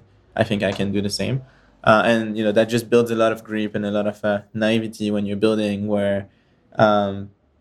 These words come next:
whatever, you know, in my case, if you think about what Shu and I are building, like,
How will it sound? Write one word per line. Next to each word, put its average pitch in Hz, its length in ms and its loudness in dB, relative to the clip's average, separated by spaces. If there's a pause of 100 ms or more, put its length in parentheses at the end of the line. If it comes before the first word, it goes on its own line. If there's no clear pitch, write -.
whatever, 117 960 2
you 113 80 -6
know, 107 100 2
in 110 180 -2
my 127 140 4
case, 110 420 -4
if 101 120 -14
you - 60 -20
think 117 160 0
about 107 180 0
what 107 140 0
Shu - 120 -8
and 107 120 -2
I 104 40 0
are 101 80 -2
building, 104 380 0
like, 98 240 -4